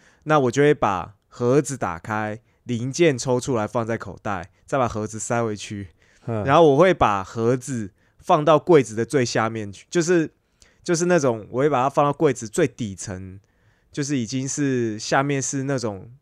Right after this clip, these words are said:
Speaker 1: 呃，已经不是置物柜了哦，是那种柜子的那种跟地面的中间那些，那个，那个隔阂，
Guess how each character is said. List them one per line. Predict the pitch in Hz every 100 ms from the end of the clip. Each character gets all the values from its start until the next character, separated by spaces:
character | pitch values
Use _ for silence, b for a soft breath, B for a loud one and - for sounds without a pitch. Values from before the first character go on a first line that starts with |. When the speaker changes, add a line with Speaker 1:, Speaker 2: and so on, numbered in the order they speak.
| -
Speaker 1:
呃， | 98 95 92 87 85
已 | 147
经 | 135 208
不 | 170
是 | 175
置 | - 151
物 | 147
柜 | 131 135 101
了 | 82
哦， | 69 104 _
是 | - 170
那 | 185
种 | 127
柜 | 180 151
子 | 117 113
的 | 110 110
那 | 131
种 | 117 101 101
跟 | 143 143
地 | 170
面 | 131 147
的 | 110
中 | 110 117
间 | 113 107
那 | 107
些， | 110 107 135
那 | 131
个， | 113 101
那 | 123
个 | 107
隔 | - 98 101
阂， | 113